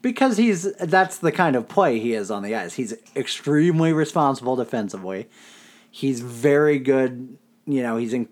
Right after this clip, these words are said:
incredibly good at winning faceoffs, probably the best faceoff man in the league.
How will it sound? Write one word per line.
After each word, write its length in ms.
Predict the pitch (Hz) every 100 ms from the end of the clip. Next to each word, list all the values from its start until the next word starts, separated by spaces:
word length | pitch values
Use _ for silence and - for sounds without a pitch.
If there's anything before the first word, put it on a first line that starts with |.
| -
incredibly 760 | 147 117 - - 147 147 127 135
good 200 | 135 123
at 100 | 113
winning 240 | 120 113
faceoffs, 560 | 120 110 104 104 98 -
probably 280 | 107 110
the 100 | 104
best 280 | 104 104 -
faceoff 440 | 113 107 - 95 104
man 220 | 101 95
in 100 | 98
the 80 | 92
league. 400 | 98 95 87